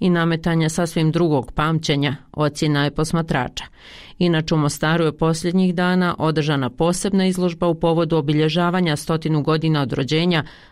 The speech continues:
Bogdana Bogdanovića, na kojoj je prikazano dvadeset spomenika u zemljama bivše Jugoslavije,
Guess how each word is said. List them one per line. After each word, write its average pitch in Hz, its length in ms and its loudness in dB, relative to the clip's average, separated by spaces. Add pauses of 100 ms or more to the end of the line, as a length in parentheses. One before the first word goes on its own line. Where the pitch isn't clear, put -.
Bogdana 165 500 0
Bogdanovića, 147 840 0 (180)
na 151 140 -2
kojoj 156 360 0
je 139 80 -2
prikazano 190 640 0
dvadeset 170 580 0
spomenika 180 680 0 (460)
u 220 100 0
zemljama 170 480 2
bivše 143 360 -2
Jugoslavije, 139 760 0